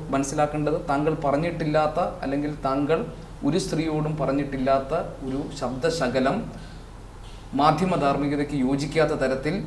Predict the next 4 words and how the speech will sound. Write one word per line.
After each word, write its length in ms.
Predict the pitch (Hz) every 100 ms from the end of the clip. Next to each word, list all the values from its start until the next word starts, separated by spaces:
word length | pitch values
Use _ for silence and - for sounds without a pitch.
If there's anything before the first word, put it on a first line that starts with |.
| - - -
കേരളത്തിൻ്റെ 420 | 131 139 139 143 147
പൊതുസമൂഹത്തിലേക്ക് 760 | 127 143 127 127 131 131 127 123
കൊണ്ടുവന്നതിനെയാണ് 800 | 123 123 120 120 120 117 113 117 - - -
അവിശ്വസനീയതയെന്നും 800 | 120 123 131 135 131 127 123 -